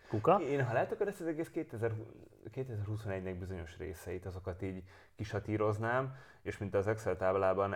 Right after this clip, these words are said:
Speaker 2: egy rubrika van, hogy így előrébb az egészet. Tehát mintha nem is létezett volna.
Speaker 1: Igen.
Speaker 2: Kétezerhúsz nem.
Speaker 1: Igen.
Speaker 2: Kétezer-tizenkilenc után kétezer-huszonegy vagy huszonkettő előtt meglátjuk.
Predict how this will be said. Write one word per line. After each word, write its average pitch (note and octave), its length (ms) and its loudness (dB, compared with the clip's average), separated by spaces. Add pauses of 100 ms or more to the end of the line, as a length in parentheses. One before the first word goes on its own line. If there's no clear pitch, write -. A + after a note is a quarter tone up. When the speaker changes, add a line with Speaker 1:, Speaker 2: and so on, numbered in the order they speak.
Speaker 2:
egy G2 280 2
rubrika G2+ 400 2
van, G#2 100 10
hogy E4 260 8
így G#2+ 140 2
előrébb F#2 320 4
az F#2 120 0
egészet. E2+ 360 -2
Tehát G#2+ 180 -8
mintha B3+ 220 -4
nem G3+ 100 -2
is - 140 -8
létezett G#2 480 -2
volna. F2 220 -4
Speaker 1:
Igen. A2 240 0
Speaker 2:
Kétezerhúsz B2+ 640 -4 (160)
nem. - 320 -12 (340)
Speaker 1:
Igen. A#2 280 -6
Speaker 2:
Kétezer-tizenkilenc A2 920 0
után G#2 220 -4
kétezer-huszonegy F#2+ 720 -4
vagy F2 160 -4
huszonkettő - 640 -8
előtt - 300 2
meglátjuk. - 720 8